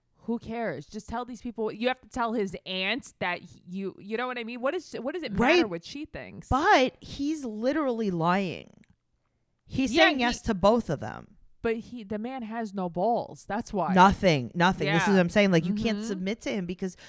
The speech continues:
Speaker 2: I mean, what are you gonna do?
Speaker 1: There's nothing to submit to. Right. He was
Speaker 2: Yeah.
Speaker 1: like, "I don't know, Angela. You figure it out."
Speaker 2: Right. So the aunt said that she's super bossy, and she said that she will not change, and he's lying. And you know what?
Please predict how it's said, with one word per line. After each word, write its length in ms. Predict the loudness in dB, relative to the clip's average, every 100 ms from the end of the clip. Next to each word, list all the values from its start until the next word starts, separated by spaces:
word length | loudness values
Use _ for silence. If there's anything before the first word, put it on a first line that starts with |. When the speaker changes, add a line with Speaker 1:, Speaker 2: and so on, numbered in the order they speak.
| -6
Speaker 2:
I 60 | 0
mean, 160 | 4 6
what 80 | 6
are 60 |
you 80 | 6
gonna 160 | 6 4
do? 460 | 4 6 6 2 0
Speaker 1:
There's 200 | -2 0
nothing 280 | -2 -4 -10
to 120 | -10
submit 540 | -10 -12 -8 -8 -8 -8
to. 200 | -6 -6
Right. 260 | -4 -4 -4
He 80 | 2
was 100 | 6
Speaker 2:
Yeah. 200 | 6 6
Speaker 1:
like, 80 | 2
"I 80 |
don't 220 | 2 2 4
know, 120 | 2
Angela. 560 | 2 0 -2 -4 -2
You 140 | -2 -4
figure 360 | -6 -4 -4 -4
it 60 |
out." 320 | -4 -6 -8 -14 _ _ -2
Speaker 2:
Right. 240 | 2 2
So 220 | 4 4 4 _
the 140 | 4 4
aunt 320 | 6 2 0
said 160 | -2
that 120 | -2 -4
she's 200 | -6 -8
super 240 | -6 -4
bossy, 440 | 0 -2 -2 -4 -4
and 140 | -6
she 160 | -8 -10
said 140 | -8
that 100 | -8
she 160 | -8 -6
will 140 | -2 -2
not 160 | -2
change, 340 | -4 -8 -6 -8
and 140 | -8
he's 160 | -8 -6
lying. 520 | -6 -6 -6 -10 -12
And 160 | -6 -2
you 60 |
know 100 | 0
what? 180 | 2 0